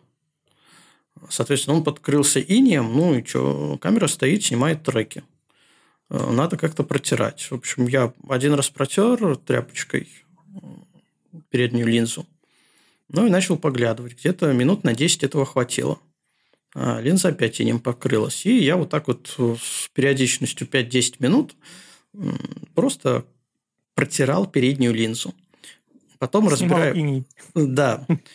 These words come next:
Speaker 1: В принципе, я понимал, что съемка накрылась, но мне уже было принципиально <laughs> дос-, тянуть, достать, чтобы посмотреть, что же получится. А, в итоге я, когда все кадры разложил, смотрел, а, ну, было так забавно. Наверное, надо было сохранить, не сохранил.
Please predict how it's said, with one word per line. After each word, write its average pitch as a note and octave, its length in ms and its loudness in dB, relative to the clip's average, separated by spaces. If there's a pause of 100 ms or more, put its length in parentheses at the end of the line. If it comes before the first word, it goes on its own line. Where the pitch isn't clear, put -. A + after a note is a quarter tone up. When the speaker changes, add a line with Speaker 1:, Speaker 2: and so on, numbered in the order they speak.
(200)
Speaker 1:
В - 140 -20
принципе, G3+ 400 2
я C#3 80 2
понимал, D3+ 360 2
что - 200 -6
съемка D#3 340 2
накрылась, G3+ 460 2
но C3 60 0
мне D3 160 4
уже D3 120 -2
было C3+ 180 0
принципиально C3 720 0 (260)
<laughs> A#3+ 400 0 (440)
дос-, - 240 4
тянуть, D#3 280 0
достать, F3 440 0
чтобы - 180 -6
посмотреть, C#3 380 0
что C#3+ 200 -2
же C3 80 0
получится. B2+ 600 -2 (600)
А, A#2+ 340 0
в A#2 80 -2
итоге D#3+ 320 2
я, B2 100 2
когда B2 300 -2
все A#2+ 180 -6
кадры B2 400 -2 (120)
разложил, C#3+ 680 0 (340)
смотрел, F3 680 0 (440)
а, - 380 -4
ну, A#3 120 4
было D3+ 260 2
так B2 180 -2
забавно. A#2+ 640 0 (380)
Наверное, B2+ 420 0
надо A#2+ 120 -4
было B2 140 -4
сохранить, E3 520 2
не G#3 40 -2
сохранил. D3+ 580 0